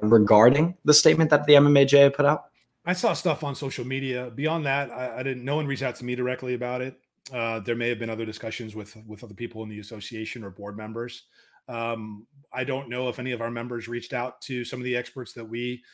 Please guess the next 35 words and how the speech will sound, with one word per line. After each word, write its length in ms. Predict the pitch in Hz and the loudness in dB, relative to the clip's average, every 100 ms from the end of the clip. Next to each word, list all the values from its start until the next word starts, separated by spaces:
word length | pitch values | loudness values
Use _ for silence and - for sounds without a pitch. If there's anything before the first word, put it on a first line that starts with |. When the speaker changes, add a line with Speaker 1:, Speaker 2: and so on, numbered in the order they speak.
| _ _ _ | _ _ _
Speaker 2:
uh, 260 | 120 117 117 | -10 -8 -8
spoke 320 | - 135 135 | -8 -6 -6
to. 380 | - 139 139 143 120 | -6 -6 -6 -8 -10
Those 180 | 117 | -8
experts 360 | 117 - 131 117 | -8 -8 -10 -8
also 220 | 117 - | -8 -10
said 200 | - 127 | -10 -10
if, 220 | 113 - - | -10 -14 -16
if 180 | 120 | -16
individual 480 | 127 127 120 117 120 | -8 -6 -4 -4 -6
members 480 | 117 120 123 127 120 | -6 -8 -8 -10 -10
want 280 | 120 123 - | -14 -14 -14
counsel, 460 | 135 135 - 123 | -12 -12 -10 -8
they 120 | 123 117 | -8 -8
can 160 | 110 | -8
do 120 | 110 117 | -8 -8
that 140 | 107 | -8
directly 360 | 113 113 120 110 | -8 -10 -8 -10
with 160 | 107 | -8
us. 340 | 113 123 - - _ _ _ _ | -8 -8 -12 -18 _ _ _ _
Uh, 300 | 120 113 113 | -10 -8 -8
and 120 | 117 113 | -10 -10
so 220 | 123 117 | -6 -4
I'm 100 | 127 | -4
not 140 | 123 | -6
sure 120 | 127 | -6
if 60 | 113 | -8
anyone 260 | 123 117 110 | -8 -8 -10
took 180 | 123 | -10
them 160 | 113 104 | -10 -10
up 160 | 110 120 | -8 -8
on 160 | 117 | -6
that. 300 | 123 127 131 _ _ _ _ | -4 -6 -8 _ _ _ _
Um, 500 | 123 117 120 113 117 _ | -10 -6 -6 -6 -10 _
but, 220 | 165 165 | -4 -4